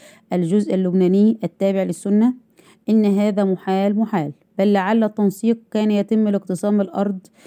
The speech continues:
اللبنانية في هدوء مع اليهود، وليس هذا الكلام بدون مشاهدات، فالشيعة في لبنان منذ عشرات السنين.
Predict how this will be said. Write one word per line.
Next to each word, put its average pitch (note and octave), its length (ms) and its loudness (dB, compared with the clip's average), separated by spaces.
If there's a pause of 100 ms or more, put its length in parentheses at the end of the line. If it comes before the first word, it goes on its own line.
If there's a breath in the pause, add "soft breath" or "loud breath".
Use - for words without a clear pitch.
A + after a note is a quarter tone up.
(220 soft breath)
اللبنانية G3 600 2
في G3+ 260 0
هدوء G#3 260 0
مع G3+ 160 2
اليهود، E3 380 0 (120)
وليس F#3+ 380 0
هذا G#3 300 0
الكلام G3 420 0
بدون G3 320 0
مشاهدات، F#3+ 520 -2 (540 soft breath)
فالشيعة G#3+ 540 -2
في G#3 160 -2
لبنان G3+ 640 2
منذ G#3 220 4
عشرات F3+ 520 -4
السنين. F3 400 -4